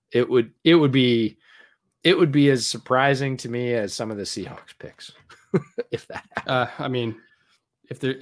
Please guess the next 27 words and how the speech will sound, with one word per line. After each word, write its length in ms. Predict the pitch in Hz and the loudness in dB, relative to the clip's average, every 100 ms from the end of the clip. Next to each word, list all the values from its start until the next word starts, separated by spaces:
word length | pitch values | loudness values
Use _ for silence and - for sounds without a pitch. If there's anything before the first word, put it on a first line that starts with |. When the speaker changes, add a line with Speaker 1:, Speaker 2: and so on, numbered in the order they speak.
| 127 | -10
Speaker 2:
uh, 80 | 143 | -8
it's, 260 | 151 143 - | -8 -8 -6
it's 160 | 170 - | -8 -2
probably 280 | 240 202 | 0 2
a 40 | 156 | 2
good 180 | 151 147 | 0 0
thing 140 | 139 | -2
they 100 | 123 | -2
traded 380 | 120 139 127 120 | -4 -4 -2 -2
away 160 | 120 123 | 0 2
all 140 | 117 | 0
their 100 | 120 | -4
first 240 | 131 120 | -6 -6
round 180 | 123 113 | -6 -8
picks 200 | 117 113 | -8 -12
for 100 | - | -12
Jamal 420 | 113 117 110 110 | -12 -10 -8 -8
Adams, 400 | 110 113 117 113 - | -8 -8 -8 -10 -8
'cause 300 | - 113 - | -8 -8 -10
at 120 | 156 | -8
least 220 | 185 - | -8 -6
they 100 | 110 | -10
got 400 | 95 120 127 - | -6 -2 -2 -4
something 400 | - 113 113 113 | -6 -6 -8 -6
out 180 | 110 117 | -4 -6
of 100 | 117 | -6
it. 200 | 135 | -8